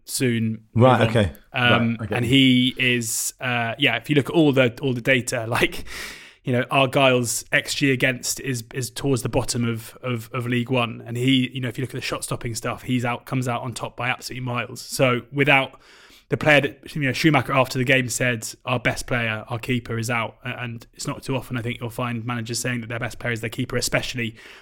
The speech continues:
Speaker 1: teams who are at the top end of a, of a league. So that, I think, could open things up quite a lot, with Ipswich hosting Wednesday on Saturday in a massive game. I think both Ipswich and Sheffield Wednesday will be happy that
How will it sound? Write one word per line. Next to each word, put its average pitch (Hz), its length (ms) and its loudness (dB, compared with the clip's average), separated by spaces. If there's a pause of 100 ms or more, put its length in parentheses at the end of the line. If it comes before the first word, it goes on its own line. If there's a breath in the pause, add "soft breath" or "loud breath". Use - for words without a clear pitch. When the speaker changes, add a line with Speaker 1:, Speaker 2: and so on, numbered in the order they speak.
(160 loud breath)
Speaker 1:
teams 127 240 2
who - 60 -6
are - 20 -6
at 113 60 -10
the 117 80 -8
top 135 220 -2
end 117 120 -2
of 117 80 -2
a, 120 80 0
of 117 220 -6
a 120 40 -2
league. 113 320 -4
So - 140 -2
that, 147 260 2 (140)
I 143 80 -2
think, 131 300 0
could 131 100 -4
open 127 260 0
things 127 240 -2
up - 280 -4 (160)
quite 131 220 2
a - 20 0
lot, 139 260 2 (240)
with 139 100 0
Ipswich - 500 -2 (300 loud breath)
hosting 135 340 2
Wednesday 127 320 0
on 123 120 -2
Saturday 123 480 0
in 127 160 -6
a - 40 0
massive 127 420 -2
game. 127 280 4
I 120 40 -6
think 131 200 -12
both - 460 -4
Ipswich - 440 -8
and 123 80 -6
Sheffield 131 240 -6
Wednesday 123 300 -2
will 120 100 -2
be 120 100 -2
happy 127 320 2
that 120 160 -4